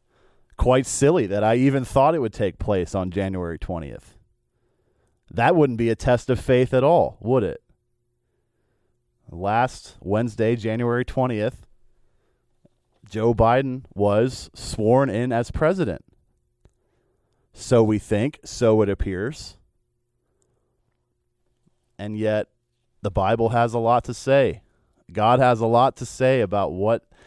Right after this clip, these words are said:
is going to take place, the sequence of events that lead up to the return of Jesus Christ. Do we believe, or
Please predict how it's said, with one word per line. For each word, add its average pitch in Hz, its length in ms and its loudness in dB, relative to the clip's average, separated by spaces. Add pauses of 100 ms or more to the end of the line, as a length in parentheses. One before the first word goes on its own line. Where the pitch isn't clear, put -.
(180)
is 104 180 -6
going 117 280 -2
to 110 60 -4
take 117 300 -6
place, 120 360 0
the 98 80 -6
sequence 131 680 -2
of 110 140 2
events 104 680 -6 (640)
that 101 180 0
lead 104 180 -2
up 104 160 0
to - 120 -10
the 101 120 -2
return 95 400 -4
of 92 100 -8
Jesus 85 340 -12
Christ. - 540 -6 (2500)
Do 117 180 -2
we 135 140 4
believe, 131 720 2
or 143 520 4